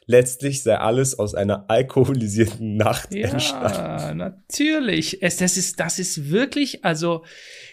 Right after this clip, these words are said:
Speaker 2: ich muss mir fragen, als die sich diese Story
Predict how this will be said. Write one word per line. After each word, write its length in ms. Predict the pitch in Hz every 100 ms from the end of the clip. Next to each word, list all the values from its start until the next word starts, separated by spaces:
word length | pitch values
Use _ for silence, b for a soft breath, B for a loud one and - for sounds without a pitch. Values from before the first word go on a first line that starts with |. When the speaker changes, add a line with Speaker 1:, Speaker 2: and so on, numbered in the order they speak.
| B 214
Speaker 2:
ich 160 | -
muss 200 | 220 247
mir 140 | 254 220
fragen, 420 | 202 202 233 233 -
als 240 | 190 190
die 100 | 208
sich 260 | 175 185 -
diese 280 | 170 139
Story 560 | 127 - - 269 427